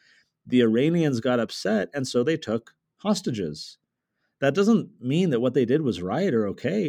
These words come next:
It just explains it. It helps us understand it. So back to Ukraine as we wrap up. The thing to understand here is that if we want to understand what's happening in places like Ukraine and Russia,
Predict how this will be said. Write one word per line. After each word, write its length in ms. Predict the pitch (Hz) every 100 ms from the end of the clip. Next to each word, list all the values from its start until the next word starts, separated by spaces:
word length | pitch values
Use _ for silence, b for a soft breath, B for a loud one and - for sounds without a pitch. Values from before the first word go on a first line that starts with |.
| -
It 80 | 127
just 260 | 147 -
explains 640 | 113 - - 90 151 247 131
it. 180 | 69 - _ _ -
It 100 | 110
helps 240 | 143 143
us 100 | 151
understand 540 | 143 104 - 156 147 87
it. 140 | -
So 320 | - 123 - B B B B B
back 220 | 131 143
to 80 | 147
Ukraine 400 | 151 143 139 131
as 120 | 117
we 100 | 107
wrap 280 | 104 95 90
up. 220 | 82 - _ _ _ _ _
The 80 | 120
thing 400 | - 165 190 185
to 120 | 160
understand 640 | 143 139 139 - 135 135
here 240 | 107 107 104
is 160 | 98
that 140 | 110 104
if 140 | 95
we 100 | 113
want 340 | 101 117 170 175
to 120 | 175
understand 600 | 139 127 - 127 123 107
what's 240 | 127 127
happening 640 | 113 127 127 113 92 90 -
in 340 | 123 139 131 131
places 420 | 120 117 113 98
like 240 | 101 98 107
Ukraine 520 | 104 101 101 101 95
and 140 | 90 90
Russia, 420 | 98 - 80